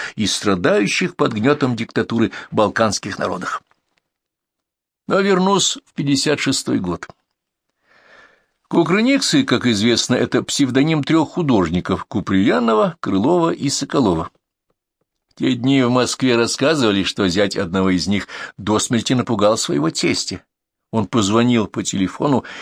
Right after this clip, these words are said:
и сказал отцу жены: «Ты знаешь, какое условие выдвинул Тито для примирения с Хрущёвым? Он требует выдачи для публичного суда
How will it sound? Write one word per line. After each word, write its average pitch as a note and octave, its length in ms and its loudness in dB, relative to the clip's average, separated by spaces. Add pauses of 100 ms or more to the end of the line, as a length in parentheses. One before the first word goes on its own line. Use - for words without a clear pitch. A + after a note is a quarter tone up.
(160)
и D3+ 140 -2
сказал D3 640 2
отцу B2 360 0
жены: G2 280 2 (840)
«Ты A#2+ 240 -2
знаешь, F#3 560 0
какое F#3 400 -2
условие F3 560 2
выдвинул C#3 480 2
Тито C3+ 360 0
для G#2 180 -2
примирения A2 540 2
с - 80 -4
Хрущёвым? G#2 500 -2 (960)
Он G#2+ 160 -6
требует A2 420 0
выдачи A2+ 420 0
для G2+ 140 0
публичного G#2+ 640 0
суда A2 460 0